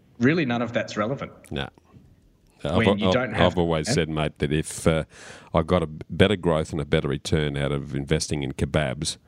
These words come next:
Speaker 2: that's exactly what I would do, because it's, it's, the
Speaker 1: <laughs>
Speaker 2: property is just a vehicle to help
Speaker 1: Hundred percent.
Speaker 2: you, uh, actually achieve whatever your lifestyle goals are. But if you don't, not sure what your lifestyle goals are, then how are you gonna know what to invest in, how to actually achieve that?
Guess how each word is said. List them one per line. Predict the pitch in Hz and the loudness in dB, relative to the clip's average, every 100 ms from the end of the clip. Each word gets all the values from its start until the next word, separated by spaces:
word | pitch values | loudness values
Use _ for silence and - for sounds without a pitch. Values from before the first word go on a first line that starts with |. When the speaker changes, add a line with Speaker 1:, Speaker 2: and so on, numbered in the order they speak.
| _ - - - | _ -20 -20 -8
Speaker 2:
that's | - - | -4 -2
exactly | 73 80 73 76 | 0 0 0 0
what | 71 | 0
I | 76 | 0
would | 67 69 | -2 0
do, | 80 71 | 0 0
because | 64 71 80 76 | -4 -4 -2 -2
it's, | 71 - | -4 -6
it's, | - 76 - - | -6 -6 -6 -2
the | - | -2
Speaker 1:
<laughs> | - | 4
Speaker 2:
property | 98 92 | 4 4
is | 76 | 0
just | 78 - | -4 -4
a | |
vehicle | 76 73 82 87 78 64 80 - _ - - _ | -4 2 2 2 0 -2 -4 -8 _ -20 -20 _
to | - 78 73 | 2 2 2
help | 69 87 | 2 2
Speaker 1:
Hundred | 80 73 76 67 | 2 0 0 -2
percent. | 67 | -6
Speaker 2:
you, | 64 | -6
uh, | 69 | -4
actually | - 82 - 73 | -4 -2 0 0
achieve | - 82 76 | 0 0 0
whatever | 73 80 85 85 | 0 2 2 0
your | 76 73 76 | 0 0 -2
lifestyle | 73 73 78 - 67 65 67 _ _ | -2 -2 -4 -2 -2 -2 -8 _ _
goals | - 73 67 76 | 0 0 0 -2
are. | 73 67 | -2 -2
But | 71 | -4
if | 73 | -2
you | 78 | 2
don't, | 92 92 - | 2 2 -2
not | 92 - | -2 0
sure | 95 | 2
what | 85 64 | 2 0
your | 76 | -2
lifestyle | 76 - 82 69 | -2 -2 -2 -2
goals | - 76 73 73 | -4 -4 -2 -2
are, | 78 80 67 64 | 0 0 -2 -4
then | 67 69 | -4 -4
how | - 87 | 0 2
are | |
you | 85 | 2
gonna | 78 73 | -2 -4
know | 76 73 | -2 -2
what | 90 - | -2 -2
to | - | -2
invest | 67 65 73 - | -2 -2 -2 -2
in, | 67 | -4
how | 82 71 76 | -2 -2 -2
to | 67 69 | -4 -4
actually | 73 - 65 | -6 -4 -4
achieve | - 71 69 | -2 -2 -2
that? | 60 | -6